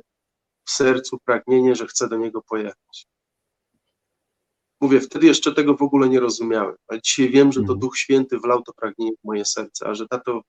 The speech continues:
Speaker 1: leżał w Wałbrzychu, bo tam mieszkali, powiedziałem do Kasi, mówię, słuchaj, muszę jechać do ojca, nie? Ona mówi, okej, jedź, nie?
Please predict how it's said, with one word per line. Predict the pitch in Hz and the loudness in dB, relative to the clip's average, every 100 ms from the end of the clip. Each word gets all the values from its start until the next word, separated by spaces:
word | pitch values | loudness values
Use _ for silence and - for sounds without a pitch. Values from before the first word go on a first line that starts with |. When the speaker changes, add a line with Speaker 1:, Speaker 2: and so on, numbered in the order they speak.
| - | -10
Speaker 1:
leżał | 123 123 120 | -4 -2 -2
w | 113 | -2
Wałbrzychu, | 117 113 139 131 | -4 -4 -8 -6
bo | 113 | -10
tam | 113 110 | -8 -8
mieszkali, | 110 104 - 131 127 120 _ _ _ _ _ _ _ - | -8 -8 -6 -4 -4 -6 _ _ _ _ _ _ _ -10
powiedziałem | 110 117 113 | -2 0 0
do | 107 | -2
Kasi, | 123 117 - | -4 -6 -6
mówię, | 110 110 | -6 -6
słuchaj, | - 123 113 | -6 -4 -4
muszę | 117 117 120 | -4 -6 -4
jechać | 117 107 | -4 -6
do | 107 110 | -6 -6
ojca, | 107 - - | -6 -10 -16
nie? | - 123 | -10 -6
Ona | 123 | -4
mówi, | 123 120 | -4 -4
okej, | 117 - 113 107 | -6 -8 -10 -8
jedź, | 107 - - | -8 -10 -18
nie? | - | -18